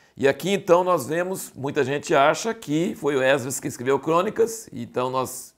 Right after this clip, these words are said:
terminamos o último capítulo de Crônicas e começamos o primeiro capítulo de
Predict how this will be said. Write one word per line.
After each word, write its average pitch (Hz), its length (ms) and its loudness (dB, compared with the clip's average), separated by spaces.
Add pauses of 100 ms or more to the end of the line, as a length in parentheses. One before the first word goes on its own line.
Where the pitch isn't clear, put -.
terminamos 117 420 -6
o 113 60 -6
último 127 420 -8
capítulo 117 440 -6
de - 40 -10
Crônicas 165 480 -6
e 160 60 -2
começamos 143 560 -8
o - 40 -6
primeiro 131 340 -2
capítulo 120 500 -6
de 120 380 -6